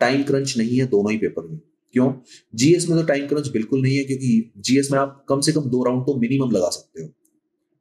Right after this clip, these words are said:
इसका मतलब speed और time crunch matter जीएस में तो बिल्कुल नहीं करता है,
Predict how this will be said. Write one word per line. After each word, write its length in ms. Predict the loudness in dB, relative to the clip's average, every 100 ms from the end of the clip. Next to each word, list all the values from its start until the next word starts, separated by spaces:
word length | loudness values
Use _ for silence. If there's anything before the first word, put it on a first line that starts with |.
| 0
इसका 200 | 2 2
मतलब 240 | 2 0
speed 520 | -4 0 4 4 2 0
और 120 | 0
time 240 | 0 0 -2
crunch 240 | -2 -2
matter 280 | -2 -2 -4
जीएस 280 | -4 -4 -2
में 80 | -2
तो 60 |
बिल्कुल 300 | 0 0 -2
नहीं 120 | -2 -4
करता 280 | -6 -8
है, 100 | -16